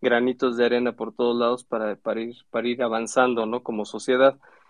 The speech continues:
Sin embargo, yo también creo que la parte de, de, del gobierno tiene que tomar un poco más en serio este asunto.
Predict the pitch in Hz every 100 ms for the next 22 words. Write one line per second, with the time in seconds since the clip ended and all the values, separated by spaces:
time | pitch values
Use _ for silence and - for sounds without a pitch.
0 | _ _ - 135 131 147 170 170 180 165
1 | 151 156 160 - 156 123 - 135 - 160
2 | 143 123 113 107 123 110 110 117 120 120
3 | 120 120 131 131 135 156 185 - 139 135
4 | 139 139 135 131 127 135 131 _ 135 135
5 | 139 143 131 131 135 127 - 127 127 127
6 | - 127 113 - 117 - 135